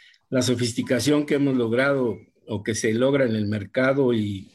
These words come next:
y en los negocios. Y también eso es lo que favorece la innovación y luego también califican un poco los resultados que tiene el país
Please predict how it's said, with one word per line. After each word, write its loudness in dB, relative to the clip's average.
y -6
en -2
los 0
negocios. 0
Y -2
también 2
eso 0
es 4
lo 0
que -2
favorece 0
la 0
innovación 2
y 2
luego 2
también -2
califican 0
un 0
poco 0
los 2
resultados -2
que -10
tiene -2
el -6
país 0